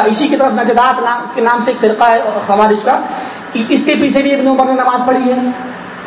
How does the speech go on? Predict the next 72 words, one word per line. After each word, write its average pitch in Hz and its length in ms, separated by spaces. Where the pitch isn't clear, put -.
بات 214 160
سمجھ 254 120
میں 254 100
آئی؟ 330 140
تو 254 60
اس، 262 120
اس 269 180
کے 302 100
پیچھے 285 220
پوچھا 285 200
گیا 277 80
تو 269 80
ابن 269 120
عمر 269 140
نے 262 140
کہا 262 220
کہ 285 80
بھائی 269 200
اس 247 120
نے 269 80
حی 233 180
علی 254 80
الصلاۃ 262 420
کہا، 277 120
میں 254 120
آ 220 260
گیا۔ 226 160
اس 262 160
نے، 285 180
اور 254 180
یہ 277 140
کہتا 269 180
کہ 262 100
حی 247 60
علی 269 100
القتل، 269 540
تو 262 80
میں 233 140
کبھی 220 180
نہیں 254 120
آتا۔ 240 200
اگر 240 180
یہ 247 80
کہتا 240 220
کہ 254 120
چلو 254 140
آؤ 254 280
قتال 262 300
کرنے 262 280
کے 269 60
لیے، 262 140
مسلمانوں 254 440
کو 254 80
مارنے 247 260
کے 254 60
لیے، 262 100
میں 240 100
کبھی 226 220
نہیں 269 120
آتا۔ 247 320
اس 226 160
نے 262 60
نماز 247 320
کے 294 60
لیے 302 100
بلایا، 262 240
میں 202 80
آ 214 180
گیا - 80
اس 254 80
کے 269 120
پیچھے۔ 247 200